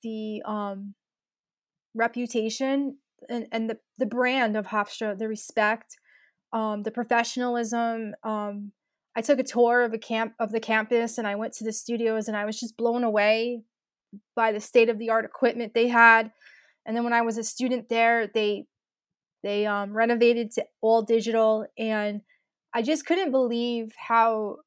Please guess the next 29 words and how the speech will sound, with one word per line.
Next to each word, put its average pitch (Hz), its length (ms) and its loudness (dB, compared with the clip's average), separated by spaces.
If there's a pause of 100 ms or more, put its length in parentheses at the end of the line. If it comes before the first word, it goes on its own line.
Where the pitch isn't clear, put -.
(640)
it 240 160 -4
was 226 180 -4
so 285 180 6
professional 233 800 0
in 220 100 -6
a 214 60 -8
college 233 540 4
setting. 202 540 -2
It 233 100 -4
was 240 180 -2
almost 285 340 2
like, 226 440 2 (720)
um, 214 500 -4 (1120)
it 254 100 -2
was, 247 160 -2
like, 247 160 -2
pushing 269 380 0
me 240 160 0
out 196 240 6
into 214 240 -8
the 220 140 -6
real 208 220 -2
world 202 280 -4
of 202 100 -10
communication. 220 840 -2
So 240 320 4
I 233 160 6
immediately 285 640 4
applied 208 560 4